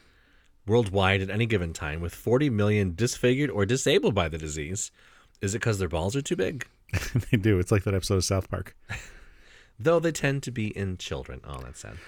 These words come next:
Speaker 2: Uh, although in some cases surgery is needed to remove the worms, a three-week course of an anti-parasitic drug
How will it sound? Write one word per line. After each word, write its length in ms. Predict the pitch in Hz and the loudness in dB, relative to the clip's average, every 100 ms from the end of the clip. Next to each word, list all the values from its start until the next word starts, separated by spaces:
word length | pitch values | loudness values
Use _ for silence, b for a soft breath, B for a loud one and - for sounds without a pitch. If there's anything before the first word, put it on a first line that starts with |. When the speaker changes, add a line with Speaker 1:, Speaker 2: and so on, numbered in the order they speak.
| B - | B -6
Speaker 2:
Uh, 80 | 104 | 6
although 300 | 147 196 185 | 8 10 10
in 80 | 170 | 8
some 180 | 220 214 | 8 8
cases 260 | 180 156 | 6 6
surgery 400 | - 160 143 143 | 6 6 6 6
is 140 | 123 113 | 6 6
needed 320 | 151 180 175 | 6 8 6
to 100 | - | 6
remove 260 | 151 185 170 | 6 6 4
the 60 | |
worms, 400 | 165 160 156 147 - | 4 6 6 4 6
a 100 | 127 | 4
three-week 720 | - - - 233 196 160 156 | 2 -8 2 4 6 4 2
course 340 | - 120 117 - | 4 6 6 4
of 100 | 110 | 2
an 140 | 110 - | 2 4
anti-parasitic 880 | 160 - 151 - 135 - 123 120 | 2 4 0 4 4 4 2 2
drug 340 | - 104 107 | 4 6 6